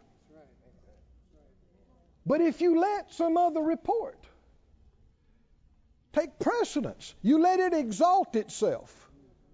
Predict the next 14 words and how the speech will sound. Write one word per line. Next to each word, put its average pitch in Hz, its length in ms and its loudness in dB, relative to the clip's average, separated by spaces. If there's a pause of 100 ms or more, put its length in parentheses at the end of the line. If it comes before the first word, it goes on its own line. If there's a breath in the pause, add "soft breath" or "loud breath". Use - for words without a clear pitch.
(380)
over 320 360 4
the 277 120 2
knowledge 302 520 2
of 247 140 -4
God 339 380 2 (440 soft breath)
and 247 200 0
tell 294 320 4
you 254 200 2
you 254 240 4
can't 285 680 -6 (1000)
because 240 760 2 (220)
of 214 200 0
this 247 260 -2
test, - 520 -6